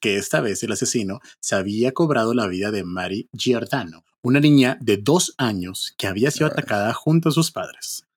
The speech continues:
Speaker 1: Este individuo sembró terror entre los parroquianos. No había forma de detenerlo. No se sabía cómo penetraba en las casas aparentemente cerradas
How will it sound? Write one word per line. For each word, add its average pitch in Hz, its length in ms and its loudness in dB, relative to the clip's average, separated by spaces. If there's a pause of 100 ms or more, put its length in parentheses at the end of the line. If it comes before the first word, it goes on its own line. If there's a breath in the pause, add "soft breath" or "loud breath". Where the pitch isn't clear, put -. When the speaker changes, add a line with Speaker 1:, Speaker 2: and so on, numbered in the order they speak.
Speaker 1:
Este 139 300 4
individuo 147 480 4
sembró 101 340 -4
terror 123 540 -2 (260)
entre 165 400 2
los 160 200 0
parroquianos. 113 840 -6 (180)
No 117 240 0
había 156 220 4
forma 123 400 2
de 117 60 -2
detenerlo. 92 600 -8 (280 soft breath)
No 127 180 4
se 165 80 6
sabía 127 500 4
cómo 139 320 2
penetraba 127 600 2
en 123 40 2
las 120 160 0
casas 123 380 -2
aparentemente 107 580 -2
cerradas 120 500 0